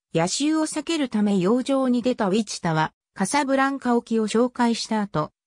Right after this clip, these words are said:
作戦終了に伴って十一月十二日に、ハンプトンローズに進路を向けた。途中ニューヨークに寄港し、十一月十九日に到着。その後、ウィチタは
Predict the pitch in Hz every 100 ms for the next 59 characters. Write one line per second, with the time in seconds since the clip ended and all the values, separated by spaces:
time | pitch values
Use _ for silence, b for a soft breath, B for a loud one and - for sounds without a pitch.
0 | - 202 208 - 294 277 - 285 311 254
1 | 214 190 180 196 190 233 240 - 170 160
2 | 196 247 - 220 214 - 233 185 196 240
3 | 233 220 - 185 180 180 _ _ - 247
4 | 311 - 302 277 277 277 226 190 175 240
5 | 254 214 185 165 156 - 160 139 - _
6 | _ _ _ _ _ 202 196 285 285 285
7 | 285 294 302 - 202 185 - - 196 185
8 | 170 156 _ _ - 233 302 302 277 269
9 | 269 226 196 247 - 269 240 - 190 151
10 | 151 170 165 - - - _ _ _ _
11 | - 208 247 285 254 - _ _ 226 285
12 | - 226 190 175